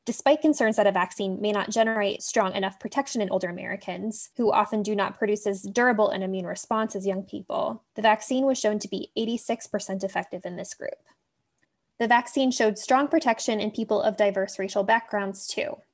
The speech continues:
The clinical trial enrolled three thousand ninety Black volunteers,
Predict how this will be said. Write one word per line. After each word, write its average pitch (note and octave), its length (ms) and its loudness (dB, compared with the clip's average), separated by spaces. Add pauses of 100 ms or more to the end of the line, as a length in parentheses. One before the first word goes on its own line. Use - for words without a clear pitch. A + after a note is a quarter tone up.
(600)
The A3 80 -2
clinical B3 340 0
trial A#3 360 4
enrolled G#3 420 2 (120)
three B3+ 200 0
thousand A3+ 520 4
ninety G#3+ 380 0
Black G3 280 0
volunteers, F#3 800 -4